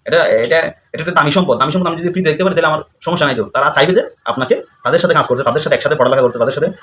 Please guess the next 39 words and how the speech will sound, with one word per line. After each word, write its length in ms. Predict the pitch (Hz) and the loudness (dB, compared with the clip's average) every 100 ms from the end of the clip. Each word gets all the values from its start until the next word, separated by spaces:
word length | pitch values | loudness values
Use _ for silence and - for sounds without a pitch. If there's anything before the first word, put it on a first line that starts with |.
| - | -4
একসাথে 300 | 117 - 190 127 | -2 0 0 0
ছেলেদের 200 | 143 143 | 0 0
সাথে 180 | 160 165 - | 2 -2 -2
একসাথে 340 | 123 123 165 165 | -6 0 2 2
শাসন 220 | - 160 | 2 -2
কাজ 120 | 151 | 0
করতে, 300 | 151 143 147 - _ - | 0 0 -4 -4 _ -2
এ, 100 | 120 | 0
রাষ্ট্রীয় 280 | 127 - 127 | 0 2 2
কাজ 80 | |
করতে 240 | 127 123 147 - _ _ _ _ _ _ _ | 2 -2 -4 -6 _ _ _ _ _ _ _
তারা 140 | 135 | 0
চাইবে, 180 | 131 127 | 2 2
কারণ 240 | 123 202 | 2 0
তারা 320 | - 135 160 - | 0 2 2 0
ফ্রিতে 180 | - 185 | -2 0
বুক 100 | 175 | 2
কর-, 220 | 175 156 | 0 0
বুক 80 | 147 | -2
করতে 160 | 151 120 | -2 0
চায়, 80 | 123 | 2
আপনার 160 | 131 | 2
স্পর্শ 220 | 110 127 | 0 0
পেতে 140 | 147 120 | 0 0
চাইছে 180 | 113 - | -2 -4
ফ্রিতে। 240 | 127 101 | -6 -6
এই 220 | 90 - | -6 -2
যে 80 | 170 | 0
আপনি 160 | 143 131 | 2 2
যখন 260 | 156 151 - _ | 2 0 -4 _
লোকাল 180 | 123 147 | -2 2
বাসে 140 | 147 127 | 2 2
দেখেন, 180 | 107 | 0
লোকাল 200 | 101 113 | 0 0
বাসে, 220 | 139 139 214 - _ _ _ _ _ - | 2 2 0 -4 _ _ _ _ _ -8
আ, 260 | 123 120 113 - - | 0 2 0 -4 -4
অনেকগুলা 520 | 156 151 143 135 123 - | 0 2 4 4 2 0
ছেলে 140 | 139 | -2
উঠে 160 | 131 139 | 0 -2